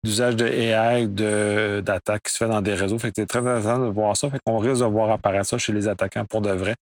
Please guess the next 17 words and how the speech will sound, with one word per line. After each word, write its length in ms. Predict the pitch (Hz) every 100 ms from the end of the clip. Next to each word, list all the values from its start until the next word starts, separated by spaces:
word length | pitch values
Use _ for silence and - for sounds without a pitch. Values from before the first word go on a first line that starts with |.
| _ _ -
Quoique 200 | 117 107
j'ai 140 | 110
commencé 640 | - 127 131 127 113 - 135
à 100 | 123
voir 260 | 107 113
certains 260 | - 110 120
éléments 300 | 110 104 120
qui 120 | -
s'y 180 | - 113
rapprochent, 420 | 104 - 135 -
mais 80 | 120
pas 160 | -
des 80 | 127
choses 260 | 113 123 120
qui 120 | -
sont 160 | 110 107 107
aussi, 360 | 104 - 120